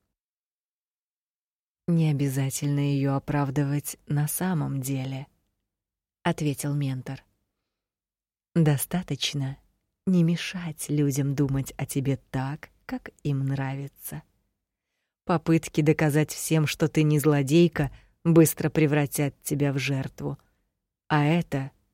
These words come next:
еще хуже». «Уж лучше останусь хищницей», согласилась я, злобно оскалившись Лилии.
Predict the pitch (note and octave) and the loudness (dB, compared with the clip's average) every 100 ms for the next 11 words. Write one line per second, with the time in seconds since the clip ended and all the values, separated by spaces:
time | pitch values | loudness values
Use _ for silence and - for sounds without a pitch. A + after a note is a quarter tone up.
0 | _ _ _ D3 C#3 C3 - C3+ - D3 | _ _ _ -2 -2 -2 -4 -4 -4 -6
1 | B2+ D3 C#3+ _ _ _ _ _ _ _ | -4 -8 -12 _ _ _ _ _ _ _
2 | _ _ _ _ _ _ _ _ _ - | _ _ _ _ _ _ _ _ _ 4
3 | F3+ - F3+ F#3 F3+ F3 E3 - E3 D#3 | 4 6 8 8 8 6 6 4 2 4
4 | D#3 - - F3+ D#3 - D3 C3+ - C3 | 0 -2 -2 0 2 2 -2 -2 -6 -6
5 | - _ _ _ _ _ _ _ _ _ | -10 _ _ _ _ _ _ _ _ _
6 | _ _ - E3 D3 C#3+ - C#3+ C#3+ C#3 | _ _ -2 0 0 -2 -2 0 0 -2
7 | D3 C#3+ C#3+ - _ _ _ D3+ D3+ D#3 | -4 -4 -4 -8 _ _ _ -2 0 0
8 | C#3 D3 - D3+ - D#3 D3 C#3+ - D3+ | 0 -4 -4 -8 -4 -4 -2 -4 -4 -4
9 | - D3+ C#3+ C3+ C3+ C3+ D3 | -4 -2 0 -2 -4 -6 -8